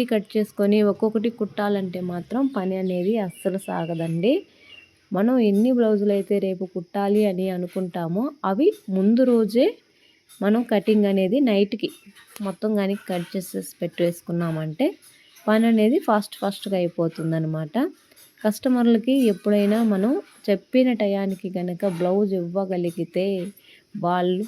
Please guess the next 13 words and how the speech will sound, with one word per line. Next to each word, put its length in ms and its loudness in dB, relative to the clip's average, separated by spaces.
పూర్తి 480 -2
సాటిస్ఫై 680 -4
అవుతారు. 580 -2
నెక్స్ట్ 600 -4
మనకి 400 0
బ్లౌజ్ 320 0
ఇవ్వడానికి 600 -4
ఎక్కువగా 480 0
ఇంట్రెస్ట్ 460 -4
అనేది 280 -2
చూపిస్తారు. 840 -2
ఇది 200 8
మాత్రం 440 2